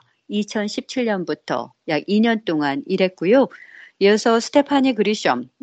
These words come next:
케일리 맥커네니, 그리고 조 바이든 행정부 들어서 젠 사키 대변인, 그리고 지금의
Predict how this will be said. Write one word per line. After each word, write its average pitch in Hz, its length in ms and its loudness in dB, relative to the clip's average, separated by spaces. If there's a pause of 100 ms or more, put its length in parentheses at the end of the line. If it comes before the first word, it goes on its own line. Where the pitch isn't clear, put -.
(180)
케일리 254 500 4
맥커네니, 170 760 -6 (200)
그리고 175 340 -6
조 190 200 -4
바이든 196 280 0
행정부 185 360 -4
들어서 151 420 -2 (240)
젠 170 200 -2
사키 190 300 -6
대변인, 160 640 -4 (220)
그리고 123 240 -10
지금의 170 560 -2